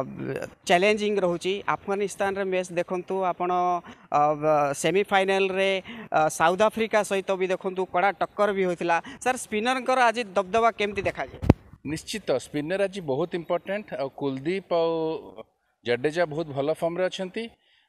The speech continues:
Speaker 2: ଆଉ ମୁଁ ଭାବୁଛି ସେମାନେ ଅତି ଭଲ କରିବେ। ଯଦିଓ କି-, କିଛି କହୁଛନ୍ତି କି ଅଶ୍ୱିନକୁ ନିଆଯାଇପାରେ, ତଥାପି ମୁଁ ଭାବୁଛି ୱିନିଂ ଟିମ୍କୁ ଚେଞ୍ଜ କରିବା ନଟ୍ ରିକ୍ୱାର୍ଡ, ଆଉ ସେଥିପାଇଁ ସେମ୍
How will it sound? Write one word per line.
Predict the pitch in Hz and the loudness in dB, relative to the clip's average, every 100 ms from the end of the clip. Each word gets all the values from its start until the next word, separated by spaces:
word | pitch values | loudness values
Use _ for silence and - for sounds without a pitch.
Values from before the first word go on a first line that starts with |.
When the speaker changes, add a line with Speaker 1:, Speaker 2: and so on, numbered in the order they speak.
| - | -2
Speaker 2:
ଆଉ | 131 | -2
ମୁଁ | 147 | -2
ଭାବୁଛି | 165 165 175 202 | -2 -2 -2 -4
ସେମାନେ | 180 180 175 | -4 -2 -2
ଅତି | 131 170 | -4 -4
ଭଲ | 143 143 143 | -2 0 0
କରିବେ। | 131 139 165 254 _ _ _ - | 0 -2 -4 -6 _ _ _ -6
ଯଦିଓ | 123 139 156 208 | -2 -2 0 0
କି-, | 208 196 180 - | 0 -6 -10 -12
କିଛି | 175 202 | -10 -8
କହୁଛନ୍ତି | 185 190 202 196 196 | -4 -4 -4 -6 -6
କି | 208 | -2
ଅଶ୍ୱିନକୁ | 185 170 - 185 190 196 | 0 -2 -4 -4 -4 -4
ନିଆଯାଇପାରେ, | 160 160 165 175 151 127 123 165 _ _ - | -2 -2 -2 -2 0 0 0 -6 _ _ -8
ତଥାପି | 143 175 185 202 | -4 -2 -2 -2
ମୁଁ | 208 | -4
ଭାବୁଛି | 185 185 190 220 208 190 | 0 0 0 -4 -6 -8
ୱିନିଂ | 123 139 165 196 | -6 -4 -4 -6
ଟିମ୍କୁ | 180 185 185 170 190 196 | -6 -6 -4 -4 -4 -4
ଚେଞ୍ଜ | - 147 151 | -2 -4 -4
କରିବା | 156 151 151 156 156 143 _ _ _ 117 | -4 -4 -2 -2 -2 -6 _ _ _ -6
ନଟ୍ | 127 127 | -4 -4
ରିକ୍ୱାର୍ଡ, | 123 - 156 226 - _ _ _ | -8 -4 -2 -2 -8 _ _ _
ଆଉ | 123 | -6
ସେଥିପାଇଁ | 147 135 147 170 | -6 -6 -6 -6
ସେମ୍ | 170 160 170 | -6 -4 -4